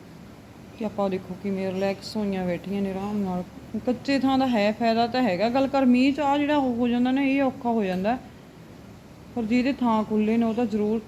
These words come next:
ਥੋੜ੍ਹਾ ਜਿਹਾ ਕੱਚਾ ਰੱਖੋ ਜ਼ਰੂਰ ਪਸ਼ੂਆਂ ਖਾਤਰ। ਤੇ ਦੇਖੋ, ਆਰਾਮ ਨਾਲ ਬੈਠੀਆਂ ਨੇ।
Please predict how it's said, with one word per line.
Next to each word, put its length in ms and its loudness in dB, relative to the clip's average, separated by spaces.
ਥੋੜ੍ਹਾ 220 0
ਜਿਹਾ 100 0
ਕੱਚਾ 360 -2
ਰੱਖੋ 320 -4
ਜ਼ਰੂਰ 340 -4
ਪਸ਼ੂਆਂ 320 -4
ਖਾਤਰ। 400 -4
ਤੇ 60 -12
ਦੇਖੋ, 300 -6
ਆਰਾਮ 200 -4
ਨਾਲ 160 -2
ਬੈਠੀਆਂ 400 -4
ਨੇ। 100 -2